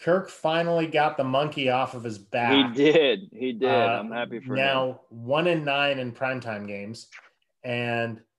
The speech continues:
Speaker 1: I'm sure he asked many people if they liked that.
Speaker 2: I, yeah,
Speaker 1: Uh,
Speaker 2: I bet, and I bet the Vikings fans liked it.
Speaker 1: <laughs> Uh, I, I, I'm gonna, I'm gonna pick,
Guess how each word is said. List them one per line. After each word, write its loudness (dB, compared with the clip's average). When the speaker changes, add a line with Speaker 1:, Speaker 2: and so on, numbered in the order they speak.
Speaker 1:
I'm -2
sure 2
he 0
asked 0
many -4
people -2
if -8
they -2
liked -6
that. -14
Speaker 2:
I, 4
yeah, 2
Speaker 1:
Uh, -4
Speaker 2:
I -2
bet, 4
and -2
I -2
bet 0
the 0
Vikings -2
fans -10
liked -6
it. -8
Speaker 1:
<laughs> -10
Uh, 0
I, -4
I, -4
I'm 0
gonna, 2
I'm -2
gonna 4
pick, -2